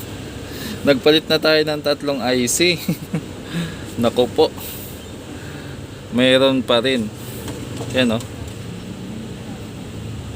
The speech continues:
So, meron pa rin siya, mga boss. Hindi lang siguro marinig gaano dito sa video natin kasi maingay. Pero meron pa rin talaga. Ano ba gagawin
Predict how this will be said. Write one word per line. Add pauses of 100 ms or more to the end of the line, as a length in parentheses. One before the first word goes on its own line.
(1800)
So,
meron
pa
rin
siya,
mga
boss.
Hindi
lang
siguro
marinig
gaano
dito
sa
video
natin
kasi
maingay.
Pero
meron
pa
rin
talaga. (1600)
Ano
ba
gagawin